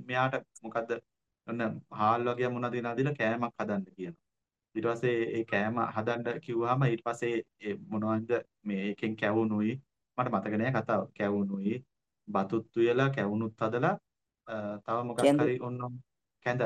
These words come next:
Speaker 2: කැඳ.
Speaker 1: ඔව්, කැඳත් හදලා ඒ විදියට කරන්න කියනවා. ඊට පස්සේ අර ඒකෙන් එයා ඒ විදියට ඒකෙන් පොළලා හොඳ බ-, හොඳ හාල් වලින් බත් උයලා කැඩි හා-, කැඩිච්ච හාල් වලින්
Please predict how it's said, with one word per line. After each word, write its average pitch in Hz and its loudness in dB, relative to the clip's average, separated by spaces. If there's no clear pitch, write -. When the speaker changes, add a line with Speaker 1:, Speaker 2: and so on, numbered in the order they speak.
Speaker 2:
කැඳ. 151 6
Speaker 1:
ඔව්, 113 -2
කැඳත් 120 -2
හදලා 120 -2
ඒ 127 2
විදියට 135 2
කරන්න 123 0
කියනවා. 98 -4
ඊට 127 2
පස්සේ 135 4
අර 120 -4
ඒකෙන් 131 2
එයා 135 6
ඒ 131 6
විදියට 127 2
ඒකෙන් 123 0
පොළලා 123 4
හොඳ 117 -4
බ-, 113 0
හොඳ 113 -6
හාල් 113 0
වලින් 110 -4
බත් 101 -4
උයලා 120 -2
කැඩි 110 -2
හා-, 113 -2
කැඩිච්ච 107 -10
හාල් 107 -2
වලින් 107 -4